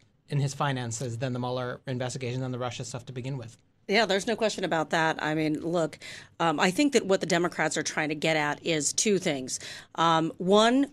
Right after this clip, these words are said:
Speaker 2: whether or not, uh, the Trump organization has somehow benefited from Donald Trump being the leader of the free world, and, and if they've benefited financially. And I think on the flip side,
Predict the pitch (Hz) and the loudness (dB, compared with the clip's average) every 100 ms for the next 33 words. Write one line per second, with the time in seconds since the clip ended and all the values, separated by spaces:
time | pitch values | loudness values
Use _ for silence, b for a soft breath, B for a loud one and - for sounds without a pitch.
0 | - 196 190 190 180 170 165 165 - - | 4 6 6 6 4 4 2 0 -4 -10
1 | - 165 156 151 - 170 - 202 190 185 | -4 0 2 2 -2 -4 0 0 2 0
2 | 170 165 160 156 165 151 - 165 160 151 | 0 0 0 -2 -2 0 2 2 -2 -2
3 | 147 170 214 220 214 185 185 170 B B | -2 0 0 0 0 2 2 0 B B
4 | B - - 220 208 196 175 175 160 - | B -8 0 4 4 4 4 2 0 0
5 | 175 156 143 190 185 180 165 156 165 151 | 0 0 2 4 6 4 2 0 2 0
6 | 143 - 170 151 151 151 160 151 147 151 | -4 -4 -2 0 0 0 0 -2 -2 -2
7 | 151 165 151 151 156 160 151 147 147 147 | -2 -2 -2 -2 -2 -2 -4 -4 -4 -4
8 | 147 151 175 175 156 147 151 143 139 - | -4 -4 -2 0 -2 -4 -4 -4 -6 -2
9 | 220 - 220 190 190 | 0 2 2 4 2